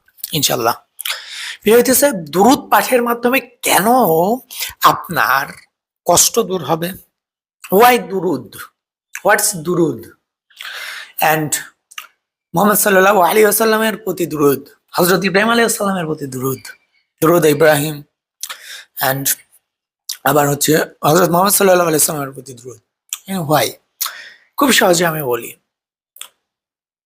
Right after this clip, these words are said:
আমার this is my personal thinking, I don't know এর কোনো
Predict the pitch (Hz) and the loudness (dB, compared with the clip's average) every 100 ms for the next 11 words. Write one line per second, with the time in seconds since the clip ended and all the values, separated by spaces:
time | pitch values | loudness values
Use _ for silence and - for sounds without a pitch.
0 | - 175 202 185 165 185 214 208 208 180 | -4 0 2 0 -2 -2 -2 -2 0 2
1 | 175 196 185 185 175 190 156 156 156 151 | 2 2 0 -2 -4 2 2 2 0 2
2 | 147 147 160 | 0 0 -4